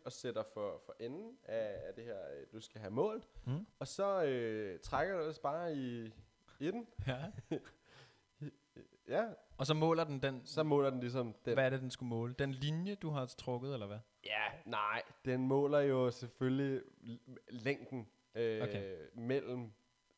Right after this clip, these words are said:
Speaker 1: kanten
Speaker 2: Ja.
Speaker 1: og til det, du indstiller den til.
Speaker 2: Okay. Så, okay, så, okay. Det, det, den, det er faktisk, øh, meget præcist. Den kan måle ned til en hundreddedel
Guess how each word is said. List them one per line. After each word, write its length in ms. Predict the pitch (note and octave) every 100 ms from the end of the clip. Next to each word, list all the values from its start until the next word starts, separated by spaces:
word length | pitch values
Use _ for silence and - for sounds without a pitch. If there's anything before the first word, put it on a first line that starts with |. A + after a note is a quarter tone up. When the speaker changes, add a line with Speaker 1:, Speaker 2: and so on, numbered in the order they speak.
| - - _ -
Speaker 1:
kanten 480 | D#3 D#3+ - A#3 G3+ -
Speaker 2:
Ja. 140 | A#2+ E3+ - _ _ _ -
Speaker 1:
og 140 | B2
til 240 | - C3 B2+
det, 140 | C3
du 60 | C#3
indstiller 420 | B2 B2 A#2 G2
den 120 | F#2+
til. 120 | F#2+ - _ _ _ -
Speaker 2:
Okay. 300 | G3+ B2 - _ _ _ _ _ _ -
Så, 340 | - C#3+ B2+ - - _ _ _ _ _ _ _ _ _ _ _ _ _ _ _ _ -
okay, 200 | C#3 A#2
så, 140 | B2 - _ -
okay. 220 | - A2+ - - - - - C#3
Det, 220 | D#3+ D#3+
det, 100 | F3+
den, 200 | F#3+ D3+
det 100 | E3
er 40 | D3+
faktisk, 280 | C#3 -
øh, 300 | C3+ A#2 A2+
meget 220 | A#2 C3 -
præcist. 460 | B2 - A#2 - -
Den 100 | D3+
kan 120 | D#3+ D#3
måle 420 | D#3 E3+ F#3 F3
ned 160 | E3
til 180 | D3+ D#3+ D#3
en 100 | D#3
hundreddedel 800 | C3 F3+ F#3 G3+ F3+ C#3+ G#2+